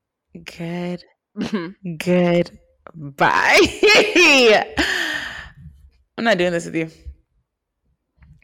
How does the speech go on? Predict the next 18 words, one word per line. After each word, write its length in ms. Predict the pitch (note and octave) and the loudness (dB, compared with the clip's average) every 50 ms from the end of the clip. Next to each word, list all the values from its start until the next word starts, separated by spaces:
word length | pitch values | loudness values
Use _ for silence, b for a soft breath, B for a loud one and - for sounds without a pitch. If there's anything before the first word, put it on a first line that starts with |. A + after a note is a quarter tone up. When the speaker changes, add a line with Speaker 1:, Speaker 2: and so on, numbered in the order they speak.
| b b b b - - | b b b b -14 -12
Speaker 1:
But 220 | F3+ E3 E3 D#3+ E3 | -4 -2 0 2 2
no, 260 | F3+ G#3+ A3+ A3 - | 2 2 2 2 0
it 180 | - - - | -2 -6 -2
happens. 760 | - G3+ G#3+ - - A3 G#3 G3+ G#3 A3+ A#3 G#3 F#3 F#3 G#3+ - | 2 4 4 4 4 4 2 2 4 2 0 0 -2 -4 -8 -10
Speaker 2:
Mm-hmm. 60 | - - | -10 -4
Speaker 1:
<laughs> 680 | - F3 F3+ A#3+ A#3 - - - - - - - - _ _ _ - - B B B B B B B C4+ C4+ C4 B3+ A3 F3+ B - - | 0 2 2 2 2 0 -4 -8 -18 -20 -20 -20 -20 _ _ _ -18 -18 B B B B B B B -8 -8 -10 -10 -12 -16 B -10 -6
It, 280 | F3 F3+ F#3+ G#3 A3+ G3+ | -4 -2 0 2 2 2
<laughs> 0 | |
you 160 | E3 F3 G3 | 2 2 2
heard 180 | F3+ E3 F#3+ | 2 4 4
it 60 | G#3 G3+ | 2 2
from 180 | - G#3+ G3+ | 0 -2 0
your 140 | G3+ G#3 G#3+ | 0 0 0
co-host 540 | G#3 - G#3+ G#3+ B3 A#3 G#3+ A#3 A#3+ - - | 2 4 4 6 6 6 4 4 2 0 -2
T 140 | - B3 B3+ | 0 2 4
herself. 460 | B3+ A#3+ B3 - C#4 C4+ B3+ - - | 4 4 4 4 4 4 4 2 2
It 140 | D#3 E3 A#3 | 0 2 4
happens. 920 | C4 C#4+ E4+ G#4+ A4+ - A3 F#3+ F3+ F#3+ B3+ A#3 - - - - - | 4 4 4 4 4 4 4 2 4 2 0 -2 -2 -4 -6 -6 -8